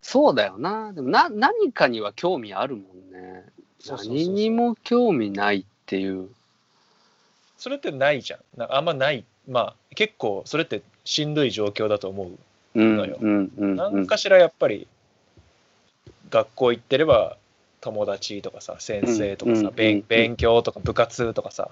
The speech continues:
Speaker 1: うんうん。
Speaker 2: でもそれって結構社会が用意してくれたものだから、
Speaker 1: うん。
Speaker 2: コミットしやすいと思うんだけど、
Speaker 1: うん。
Speaker 2: まあ、そうじゃなくて、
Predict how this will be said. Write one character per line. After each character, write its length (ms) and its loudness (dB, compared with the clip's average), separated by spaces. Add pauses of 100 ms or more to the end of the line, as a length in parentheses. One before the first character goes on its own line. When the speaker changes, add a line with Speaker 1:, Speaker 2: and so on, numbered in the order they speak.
Speaker 1:
う 80 6
ん 40 10
う 40 8
ん。 320 0 (680)
Speaker 2:
で 60 -6
も 60 -4
そ 120 0
れ 60 6
っ 40 -6
て 80 -6
結 200 0
構 220 -2 (480)
社 180 2
会 220 6
が 80 0
用 240 2
意 60 -2
し 200 -6
て 120 -4
く 120 -10
れ 80 0
た 160 -6
も 140 -4
の 260 -6 (460)
だ 100 -2
か 180 -6
ら、 200 -8 (480)
Speaker 1:
う 80 4
ん。 40 6
Speaker 2:
コ 60 4
ミ 100 -2
ッ 40 -8
ト 180 -8
し 180 -2
や 140 4
す 220 -8
い 120 -8 (220)
と 80 -8
思 200 -6
う 40 -12
ん 60 -16
だ 100 -10
け 120 -12
ど、 200 -10 (220)
Speaker 1:
う 100 2
ん。 100 6
Speaker 2:
ま 60 4
あ、 20 -2
そ 160 4
う 40 2
じ 60 4
ゃ 60 4
な 100 4
く 80 -8
て、 260 -6